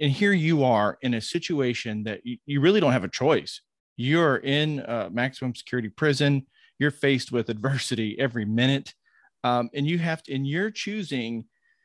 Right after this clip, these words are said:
to, to do these things that allow you to, uh, influence others in a positive way.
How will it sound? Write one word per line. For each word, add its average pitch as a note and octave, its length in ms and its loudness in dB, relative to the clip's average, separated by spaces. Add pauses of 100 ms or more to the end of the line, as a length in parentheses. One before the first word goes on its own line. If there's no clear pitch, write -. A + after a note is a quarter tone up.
(280)
to, B2 380 2 (280)
to B2+ 100 -6
do D3 160 2
these C3 260 0
things A#2+ 520 0 (280)
that B2+ 120 0
allow B2+ 380 2
you A#2 520 -4 (280)
to, A2+ 340 -2
uh, G#2 180 -4 (100)
influence C3+ 640 0
others G#2+ 360 -2
in G#2 80 -4
a G2+ 40 -4
positive G#2 580 -4
way. G#2 320 -2